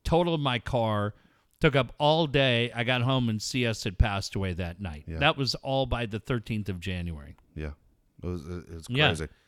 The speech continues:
Speaker 1: And so, uh, you know, I just, uh, uh, I'm,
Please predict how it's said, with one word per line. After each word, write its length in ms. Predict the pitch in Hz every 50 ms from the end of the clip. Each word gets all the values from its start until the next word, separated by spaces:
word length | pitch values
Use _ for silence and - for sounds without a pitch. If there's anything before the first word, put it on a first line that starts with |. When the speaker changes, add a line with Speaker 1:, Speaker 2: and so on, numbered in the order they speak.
| _ _ _ _ -
Speaker 1:
And 220 | - 151 151 147 131
so, 320 | - - 170 156 147 147 147
uh, 380 | 139 139 135 131 127 127 120 - - - - _ _ _ _ _ _ _
you 100 | - 156
know, 220 | 160 170 185 190 185
I 160 | 170 156 147
just, 440 | 127 - - 170 156 - - - -
uh, 380 | 147 139 135 127 123 120 117 - - _ - -
uh, 220 | 131 139 143 151 - - -
I'm, 440 | - 139 135 131 131 127 123 110